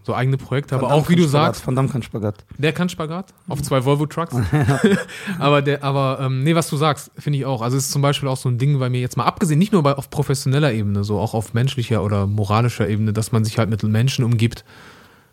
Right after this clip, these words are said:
Speaker 1: wo man auch mal zuhört und nicht ständig redet. Also dass man nicht immer der Schlauste im Raum ist.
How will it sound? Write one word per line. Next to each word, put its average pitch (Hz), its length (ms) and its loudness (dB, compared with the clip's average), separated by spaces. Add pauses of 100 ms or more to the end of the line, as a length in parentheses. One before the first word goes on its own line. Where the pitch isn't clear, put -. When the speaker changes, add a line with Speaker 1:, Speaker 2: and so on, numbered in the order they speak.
(160)
Speaker 1:
wo 110 100 -2
man 107 160 2
auch 107 200 -4
mal 101 300 0 (120)
zuhört 117 460 2
und 90 100 0
nicht 101 120 -2
ständig 101 340 -2
redet. 107 280 -2
Also 110 140 -4
dass 139 160 2
man 160 80 6
nicht 170 100 2
immer 185 140 4
der 160 80 6
Schlauste 160 400 2
im 139 60 2
Raum 135 260 2
ist. 104 180 -6